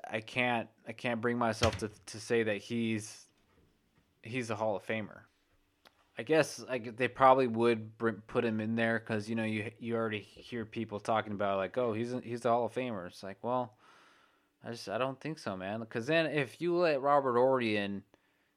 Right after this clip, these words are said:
you gotta let, like, every, every role player in now. It's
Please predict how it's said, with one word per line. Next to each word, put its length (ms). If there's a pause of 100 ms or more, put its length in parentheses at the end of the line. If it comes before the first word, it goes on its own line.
(340)
you 140
gotta 300
let, 280
like, 180
every, 800
every 320
role 240
player 360
in 140
now. 220
It's 180